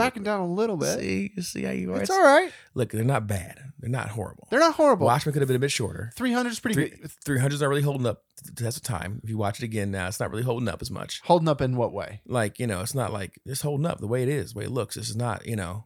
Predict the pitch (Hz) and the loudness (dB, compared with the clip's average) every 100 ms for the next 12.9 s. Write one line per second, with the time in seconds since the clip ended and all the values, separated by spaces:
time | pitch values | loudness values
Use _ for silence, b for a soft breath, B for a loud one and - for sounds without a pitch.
0 | - 131 101 98 - _ _ _ _ - | -4 -4 -2 -6 -8 _ _ _ _ -10
1 | 101 101 104 85 135 110 120 147 127 208 | -8 -6 -6 -2 -2 2 2 2 6 8
2 | 202 180 - 147 196 196 156 170 139 147 | 8 6 4 2 4 4 6 8 8 6
3 | 151 135 123 117 120 107 101 113 101 85 | 6 4 0 0 2 2 2 0 0 -2
4 | - 95 - 113 117 147 175 175 165 147 | -6 -10 -4 -2 0 6 8 10 8 8
5 | 123 135 120 117 82 90 101 120 113 95 | 6 4 2 0 0 -2 -2 -2 -2 -4
6 | 95 185 180 160 185 185 156 143 139 147 | -2 2 2 2 2 4 4 2 -2 -8
7 | - - 139 117 - 160 151 135 135 131 | -8 -2 0 0 -2 0 2 4 4 2
8 | 135 127 123 117 - 113 107 107 104 302 | -2 -2 -2 -2 -4 -6 -6 -2 2 4
9 | 208 160 147 143 151 123 110 104 95 107 | 8 8 8 4 0 -4 -4 -4 -4 -6
10 | - - 123 - 123 110 101 175 170 113 | -6 -4 -4 -2 -2 -2 0 4 4 4
11 | - 143 147 147 135 - 147 147 143 - | 4 4 4 2 2 0 4 4 4 0
12 | 123 110 95 120 104 104 139 98 139 | -2 -2 0 0 0 2 2 4 4